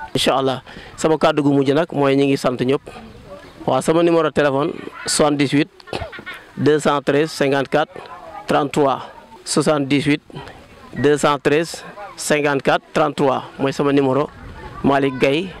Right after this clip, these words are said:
Campement. Ñuy gërëm it Yoxo T V yëpp, ñu ngi koy, ñu ngi, ñu ngi leen di gërëm, yombalal ñu liggéey bi, ñu ngi koy sant Yàlla, di ko ñaanal liggéey bi jëm kanam, ak mboolem ñu mu àndal ci liggéey bi rek. Waaw, ba mu am télé bu mag, passé fii yëpp, ñu ngi koy ñaanal, incha Allah, te loolu day am.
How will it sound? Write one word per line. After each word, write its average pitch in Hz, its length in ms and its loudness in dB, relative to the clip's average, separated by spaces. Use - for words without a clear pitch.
Campement. 131 480 -2
Ñuy 156 180 2
gërëm 156 320 2
it 190 180 0
Yoxo 151 300 2
T 165 160 2
V 151 160 2
yëpp, 185 80 2
ñu 156 140 4
ngi 143 40 0
koy, 151 180 2
ñu 147 120 4
ngi, 165 80 4
ñu - 40 2
ngi 151 140 4
leen 151 120 2
di 147 80 0
gërëm, 143 260 2
yombalal 151 380 2
ñu 147 100 2
liggéey 143 280 2
bi, 160 60 2
ñu 156 100 4
ngi 143 40 0
koy 156 140 4
sant 147 240 0
Yàlla, 143 300 2
di 139 100 0
ko 165 140 2
ñaanal 160 580 2
liggéey 147 260 2
bi 143 80 2
jëm 139 160 2
kanam, 131 280 0
ak 135 140 -4
mboolem 147 320 2
ñu 147 80 4
mu 139 80 4
àndal 135 220 0
ci 160 100 0
liggéey 143 260 2
bi 127 80 2
rek. 139 140 0
Waaw, 127 280 0
ba 131 160 0
mu 139 100 2
am 135 160 0
télé 143 240 2
bu 123 80 -6
mag, 156 160 2
passé 135 300 2
fii 131 140 0
yëpp, 156 120 2
ñu 156 100 4
ngi 156 40 2
koy 165 160 4
ñaanal, 143 280 2
incha 147 220 2
Allah, 139 80 0
te 196 80 0
loolu 190 220 4
day 170 80 2
am. 131 140 -2